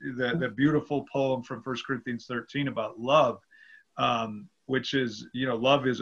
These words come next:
all about self-sacrifice. But in First Corinthians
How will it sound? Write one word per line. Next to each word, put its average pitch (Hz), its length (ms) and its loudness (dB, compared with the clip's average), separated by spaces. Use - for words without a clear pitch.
all 151 220 6
about 120 280 0
self-sacrifice. - 1080 0
But 151 320 2
in 208 220 4
First 202 340 4
Corinthians 151 840 2